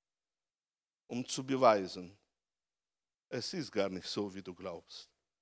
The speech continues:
Guck mal, Schmerzen sind da, Schläge sind da und du tust dir was einbilden. Und so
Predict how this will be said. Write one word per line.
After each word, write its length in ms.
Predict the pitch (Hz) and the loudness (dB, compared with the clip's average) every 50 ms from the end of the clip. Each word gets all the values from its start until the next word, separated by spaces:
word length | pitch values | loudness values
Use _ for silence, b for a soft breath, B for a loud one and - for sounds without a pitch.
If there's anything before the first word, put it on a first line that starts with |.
| _ _ _ _ _ _ | _ _ _ _ _ _
Guck 220 | - 165 147 - - | -8 -8 -8 -6 -6
mal, 140 | 107 104 - | -8 -6 -6
Schmerzen 680 | - - - 160 156 139 - - - - - 127 113 | -6 -4 -2 0 0 0 -2 -4 -8 -8 -8 -8 -8
sind 360 | - - 101 90 85 80 - - | -8 -8 -8 -10 -10 -10 -10 -6
da, 460 | 127 120 113 113 113 110 107 107 - _ _ _ _ _ _ _ _ _ _ _ | -2 -2 -2 -2 -4 -6 -10 -16 -20 _ _ _ _ _ _ _ _ _ _ _
Schläge 680 | - - - - 143 156 170 175 165 156 127 113 113 104 | -10 -6 -6 -2 2 4 6 6 6 6 4 0 -2 -2
sind 400 | 92 - 98 92 87 87 82 82 | -2 -2 -4 -6 -6 -6 -4 0
da 480 | 107 120 120 120 123 117 110 113 113 - - _ _ _ _ _ _ _ _ _ _ _ _ _ _ _ _ _ _ _ _ _ - | 2 4 4 4 4 2 0 -6 -10 -14 -18 _ _ _ _ _ _ _ _ _ _ _ _ _ _ _ _ _ _ _ _ _ 0
und 240 | 135 139 135 131 165 | 4 4 4 4 4
du 80 | 170 | 2
tust 320 | - - 185 156 - - - | 0 0 -4 -6 -4 -2 -2
dir 140 | 143 113 | -2 0
was 280 | 113 117 120 - - - | 0 -2 -2 -4 -4 -4
einbilden. 800 | - 101 101 95 87 87 85 80 85 82 80 78 - 82 78 76 - _ _ _ _ _ _ _ _ _ _ _ _ _ _ _ _ _ _ _ _ _ _ _ _ _ _ _ _ _ _ _ _ _ _ _ _ _ _ _ _ _ _ _ _ _ _ _ _ _ _ _ _ _ _ _ _ _ _ | -2 0 0 0 -2 -4 -6 -8 -10 -12 -12 -12 -14 -14 -14 -14 -16 _ _ _ _ _ _ _ _ _ _ _ _ _ _ _ _ _ _ _ _ _ _ _ _ _ _ _ _ _ _ _ _ _ _ _ _ _ _ _ _ _ _ _ _ _ _ _ _ _ _ _ _ _ _ _ _ _ _
Und 140 | - 214 190 | 4 6 12
so 360 | 269 311 302 285 254 - | 12 12 12 12 12 10